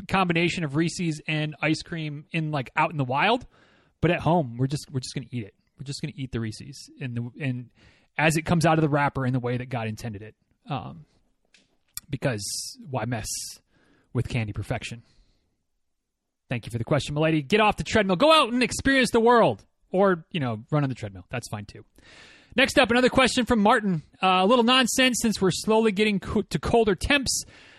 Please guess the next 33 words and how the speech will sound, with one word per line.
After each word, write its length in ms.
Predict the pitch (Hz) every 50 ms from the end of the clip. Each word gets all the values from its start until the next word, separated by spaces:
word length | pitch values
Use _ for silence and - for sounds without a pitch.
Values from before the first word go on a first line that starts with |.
| - _ _
I 140 | - 156 156
assume 360 | 147 - - - 240 247 240
hot 240 | 208 - 220 220 190 -
apple 260 | 185 196 202 - 196 -
cider 300 | - 214 214 202 196 180
is 100 | 160 147
a 60 | 143
given 300 | 135 175 190 185 185 170
for 160 | - 147 131
fall, 280 | - - 208 214 214 196
but 120 | 170 -
once 240 | 180 220 226 - -
you 80 | 208
get 140 | 185 220 180
to 100 | - 160
the 60 | 165
winter 260 | 151 185 214 202 202 180
months, 380 | 185 214 226 214 - - - _ _ _ _ _ _ _ _ -
are 60 | - 151
you 80 | 156
going 220 | 147 185 185 175 147
hot 180 | 180 185 -
chocolate 420 | - - 190 220 233 - 277 214 -
or 80 | 170 143
hot 240 | - - 214 202 - -
cocoa? 480 | - - 220 220 - - 131 110 104 - _ _ _ _ _ _ _ _ _ _ _ _ _ _ _ _ -
Um, 460 | 170 185 196 196 180 170 165 151 - _ _ _ _ _ _ _ _ _ -
I 100 | 165 196
mean, 500 | 226 233 220 214 214 208 208 185 135 - _ _ _ _ _ _ _ _ _ _ _ _ _ _ _ _ - -
so, 340 | - 254 254 233 226 202 202
so 200 | - - 233 226
I, 260 | 233 269 311 277 226 -
I 380 | 208 226 269 294 294 277 240